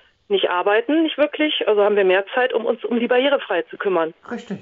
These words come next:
Speaker 1: Ich weiß jetzt nicht, für wen das gut oder für wen das schlecht ist.
Speaker 2: Das stimmt.
Speaker 1: <laughs>
Speaker 2: Das, du hast recht, das stimmt.
Speaker 1: Ja,
Speaker 2: Mhm.
Speaker 1: da haben wir jetzt viel mehr Zeit für im Moment no-, noch.
Speaker 2: Das ist
Speaker 1: Wir
Speaker 2: auch
Speaker 1: hoffen
Speaker 2: gut
Speaker 1: ja, dass
Speaker 2: so.
Speaker 1: es bald weitergeht.
Speaker 2: Noch.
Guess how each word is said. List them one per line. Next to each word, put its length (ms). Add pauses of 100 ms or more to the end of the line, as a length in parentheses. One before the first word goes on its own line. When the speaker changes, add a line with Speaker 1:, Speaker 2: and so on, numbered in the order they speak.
Speaker 1:
Ich 60
weiß 140
jetzt 120
nicht, 140
für 140
wen 140
das 200
gut 140
oder 180
für 140
wen 100
das 100
schlecht 320
ist. 160 (300)
Speaker 2:
Das 160
stimmt. 300
Speaker 1:
<laughs> 260
Speaker 2:
Das, 160
du 120
hast 160
recht, 180 (220)
das 100
stimmt. 260 (960)
Speaker 1:
Ja, 140
Speaker 2:
Mhm. 120
Speaker 1:
da 100
haben 80
wir 80
jetzt 100
viel 100
mehr 180
Zeit 220
für 80
im 80
Moment 320
no-, 140
noch. 340 (680)
Speaker 2:
Das 140
ist 120
Speaker 1:
Wir 60
Speaker 2:
auch 40
Speaker 1:
hoffen 100
Speaker 2:
gut 80
Speaker 1:
ja, 60
dass 120
Speaker 2:
so. 60
Speaker 1:
es 60
bald 180
weitergeht. 500
Speaker 2:
Noch. 160